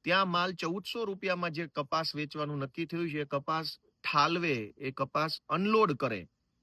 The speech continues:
અડધે સુધી અનલોડ થઈ જાય કપાસ, પછી અચાનક એવું કહેવામાં આવે કે સેમ્પલ પ્રમાણેનો માલ નથી, આ અડધો કપાસ ખાલી કર્યો ગાડીમાંથી કે ટ્રેક્ટરમાંથી, અડધી મગફળી ઉતારી,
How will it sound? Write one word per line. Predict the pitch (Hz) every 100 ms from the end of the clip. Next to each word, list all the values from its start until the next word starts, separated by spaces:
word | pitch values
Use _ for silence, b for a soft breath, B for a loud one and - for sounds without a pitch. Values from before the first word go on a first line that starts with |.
| _ _ _ _
અડધે | - 160 147 254
સુધી | 269 247 196 226
અનલોડ | 190 190 208 185
થઈ | - 170
જાય | 175 170
કપાસ, | - 127 123 101 - - _ _ _ _ _ -
પછી | 170 233
અચાનક | 208 247 247 254 226
એવું | 226
કહેવામાં | 208 196 196 185 175
આવે | 180 180
કે | 180
સેમ્પલ | 160 180 175 175 226
પ્રમાણેનો | 202 190 185 180 170 160
માલ | 135 147 160
નથી, | 156 156 160
આ | 139 123
અડધો | 123 147 190
કપાસ | 160 151 156 143
ખાલી | - 131 143 151
કર્યો | 170 196
ગાડીમાંથી | 151 127 135 143 135 131 143
કે | 135
ટ્રેક્ટરમાંથી, | 123 123 123 135 123 113 110 113
અડધી | 113 110
મગફળી | 165 147 139 151 151
ઉતારી, | 143 139 160 117